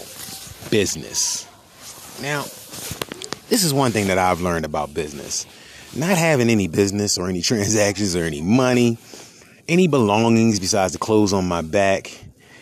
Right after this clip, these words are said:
has taught me that we're always doing business.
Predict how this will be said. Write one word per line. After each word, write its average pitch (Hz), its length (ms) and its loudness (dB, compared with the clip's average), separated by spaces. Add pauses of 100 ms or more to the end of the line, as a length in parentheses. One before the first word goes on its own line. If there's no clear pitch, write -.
(160)
has 104 160 -2
taught - 320 -2
me 131 180 2
that 98 540 0 (1200)
we're 135 220 -2
always 160 440 0
doing 78 260 -6
business. - 520 -6